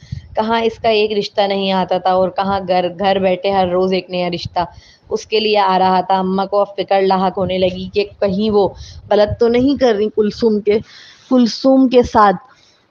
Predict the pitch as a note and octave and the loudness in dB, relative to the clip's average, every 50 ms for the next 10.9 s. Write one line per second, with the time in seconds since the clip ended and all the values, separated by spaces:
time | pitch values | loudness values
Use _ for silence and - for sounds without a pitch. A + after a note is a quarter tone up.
0 | _ _ - - - - - C4+ A#3 A#3 A#3 - - A#3+ A3+ - A3 A3 F3 A3 | _ _ -2 -2 0 2 2 4 4 4 4 4 4 2 4 4 4 4 4 4
1 | G#3 G3 F#3 G3 G#3 G#3 G3+ F#3+ G#3+ - - - A#3+ G#3 - A3+ G#3 A3 A3 A3+ | 4 4 4 4 4 6 6 4 4 2 2 2 2 4 4 4 4 4 4 4
2 | A3+ A3+ - - B3 G#3+ A3 - - G3+ F#3+ G3 G#3 G#3 - - G3+ G3 A3 G3+ | 4 4 4 4 4 4 4 4 2 4 4 4 2 2 0 -2 -2 0 2 2
3 | G#3 G#3+ - - A#3 G#3 A3 G#3+ G3+ G3+ G#3+ G3+ - - G#3+ F#3+ G3 F#3+ - G#3+ | 0 0 -2 -6 -4 0 4 4 4 4 4 2 0 0 0 0 2 0 0 -2
4 | - G#3 G#3 - - G3+ F#3+ F3+ F#3+ F#3+ G3 F#3+ G#3 A3 G3+ F#3 - G#3+ G#3+ - | -2 -4 -4 -4 -2 -2 0 2 2 2 2 2 2 2 0 0 -2 -4 -4 -4
5 | - - - - - - - - A3 A3+ G#3 G3+ G3+ A3+ A#3 A#3 A#3 A3+ A#3 A3+ | -8 -16 -20 -20 -20 -8 -4 -2 0 0 0 0 0 2 2 4 4 2 2 2
6 | - A#3 G#3+ G#3 G#3+ A3 G#3+ A3 G#3 - G3+ G3+ G#3 G#3+ G#3+ G#3 G3+ G3 G#3 A3 | 2 2 2 4 2 2 2 0 0 2 2 2 4 4 4 2 2 0 0 0
7 | G3 G#3+ G#3 G#3 G3 F#3+ G3+ G3+ G3+ - G3 F3+ G3+ G3 G3 G3+ G#3 G3+ F#3+ F#3 | 0 2 2 2 2 0 0 0 -2 -4 -4 -2 0 0 0 0 0 0 -2 -2
8 | F#3 - G3+ G#3+ A3 - A#3 G#3+ F#3+ F#3 F3+ F3+ - G#3 G3 G#3 G3 F#3 G3 F3+ | 0 0 2 2 2 2 0 0 2 2 0 0 0 0 0 0 0 0 2 0
9 | F3 F3 G3+ G3+ F#3+ F#3+ - - - F#3+ - - G#3 G3+ - G#3 G3 F#3 F3+ F#3 | 0 2 2 2 2 0 0 -2 -6 -4 -2 0 0 0 0 0 0 0 2 2
10 | F#3+ G3 F3+ F3 F#3 F3+ - F3+ F3 F3 F3+ F3 F3 F3 E3 E3+ E3+ E3+ | 2 0 0 0 -2 -2 -2 -2 0 0 0 0 0 0 0 0 -2 -4